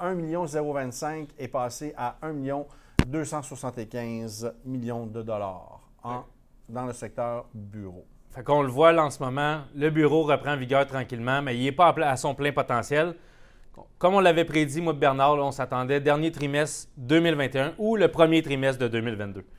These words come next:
Speaker 1: Exact.
Speaker 2: <clears throat> Donc, les immeubles de catégorie industrielle maintenant. C'est le segment de marché industriel qui est en plus forte demande, on l'a dit en début d'entrevue.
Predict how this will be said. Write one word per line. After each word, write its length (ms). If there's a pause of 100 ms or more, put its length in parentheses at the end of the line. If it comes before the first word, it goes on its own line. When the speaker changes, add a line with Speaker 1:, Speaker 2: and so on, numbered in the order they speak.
(120)
Speaker 1:
Exact. 400 (500)
Speaker 2:
<clears throat> 480
Donc, 280
les 240
immeubles 260
de 60
catégorie 720
industrielle 720
maintenant. 400 (920)
C'est 220
le 60
segment 400
de 80
marché 340
industriel 400
qui 100
est 140
en 160
plus 180
forte 260
demande, 360
on 60
l'a 120
dit 140
en 140
début 300
d'entrevue. 680